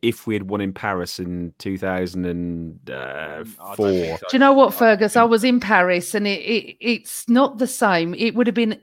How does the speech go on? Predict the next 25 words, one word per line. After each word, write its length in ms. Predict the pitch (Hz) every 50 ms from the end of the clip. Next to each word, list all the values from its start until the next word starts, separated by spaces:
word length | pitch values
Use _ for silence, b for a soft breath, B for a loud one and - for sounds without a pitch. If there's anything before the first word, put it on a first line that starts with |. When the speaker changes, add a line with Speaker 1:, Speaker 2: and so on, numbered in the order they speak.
| -
Speaker 3:
phenomenal 580 | - - - 208 208 226 233 240 233 208 190 180
to 160 | - - 185
win 280 | 175 160 185 240 277 262
it. 320 | 196 190 226 254 - - _ -
Oh, 160 | 226 226 214
my 200 | 202 175 165 165
God, 340 | - - 170 165 160 - -
yeah. 360 | 190 190 180 175 170 165 170
I 40 | 180
mean, 380 | 190 190 190 180 185 185 175 B B B B B
I 100 | 247 240
cried 420 | 240 - - 226 233 240 233 214 -
that 160 | 139 - -
night. 360 | - 156 156 160 165 165 160 -
I 80 | 185 190
don't 200 | - 226 220 202
often 240 | 190 - 196 175
<laughs> 0 |
cry 280 | 156 - - 240 240 240
in 60 | 240
football, 340 | - - - 240 226 - 196
but 160 | 175 196 185
I 160 | 202 196 202
actually 280 | 196 180 175 147 - 170
cried. 420 | - - 175 170 165 160 165 180